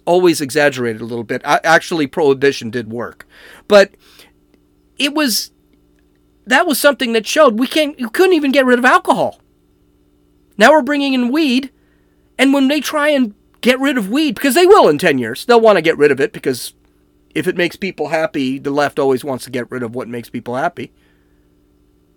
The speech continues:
They're gonna, they're gonna sit back and they're gonna say, uh, "We can't get rid of it because it p-, become too ingrained in society."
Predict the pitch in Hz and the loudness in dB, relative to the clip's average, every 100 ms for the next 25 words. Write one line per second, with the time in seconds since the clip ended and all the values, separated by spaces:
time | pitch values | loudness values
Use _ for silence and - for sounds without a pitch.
0 | _ _ _ _ _ _ - 220 247 294 | _ _ _ _ _ _ -2 -2 0 0
1 | 294 285 233 277 302 262 302 254 262 277 | 0 -2 -4 -4 -2 -4 -4 -2 -2 -2
2 | 294 277 285 262 - 294 294 302 294 302 | -4 -2 -2 -2 0 0 2 0 0 -2
3 | 277 _ _ _ - 294 302 311 302 320 | -4 _ _ _ -4 -2 2 2 2 2
4 | 403 415 190 - 262 254 247 - - 226 | 2 2 0 -2 -4 -4 -6 -10 -18 -8
5 | 240 269 285 277 294 285 285 294 302 302 | -4 -2 -2 0 -2 -2 -4 -4 -4 -4
6 | 330 - 349 392 339 113 | -4 0 2 2 -4 -8